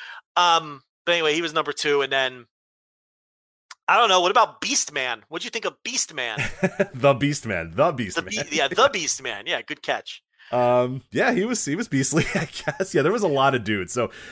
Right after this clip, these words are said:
Speaker 2: uh, the guys, guys in the match, they had obviously Davey Richards, Tom Lawler, T J P are the first three, the, the, the Joe Lanza special. Uh, Lee Moriarty comes in there. Kit Osborne, King Mo. Remember when King Mo was, like, the dude in Impact? And every single Wrestling Observer would say, "King Mo has continued training and wrestling.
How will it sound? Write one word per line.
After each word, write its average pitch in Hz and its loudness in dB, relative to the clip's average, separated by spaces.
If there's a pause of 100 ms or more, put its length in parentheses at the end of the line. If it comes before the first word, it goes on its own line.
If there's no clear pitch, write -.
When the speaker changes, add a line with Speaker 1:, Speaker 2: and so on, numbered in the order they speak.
Speaker 2:
uh, 139 6
the 143 2
guys, 175 4
guys 151 4
in 151 -4
the 139 0
match, 117 2
they 131 2
had 117 4
obviously 117 2
Davey 131 2
Richards, 117 0
Tom 110 2
Lawler, 98 2
T 107 -6
J 98 -2
P 101 -2
are 95 2
the 87 -2
first 90 -8
three, 82 -6
the, 80 -6
the, 80 -6
the 76 -10
Joe 92 -4
Lanza 87 -6
special. 80 -6 (340)
Uh, 90 2
Lee 107 0
Moriarty 101 2
comes 90 -8
in 90 -4
there. 85 -4 (260)
Kit - 0
Osborne, 117 2 (260)
King 208 0
Mo. 127 4
Remember 147 0
when 214 2
King 156 0
Mo 117 4
was, 110 0
like, 80 -4
the 101 0
dude 98 -4
in 85 -4
Impact? 98 -2 (360)
And 110 0
every 127 0
single 120 2
Wrestling 104 0
Observer 95 -2
would 87 -2
say, 90 -2
"King 226 0
Mo 233 4
has 120 2
continued 185 -2
training 165 -2
and 107 -6
wrestling. 90 -10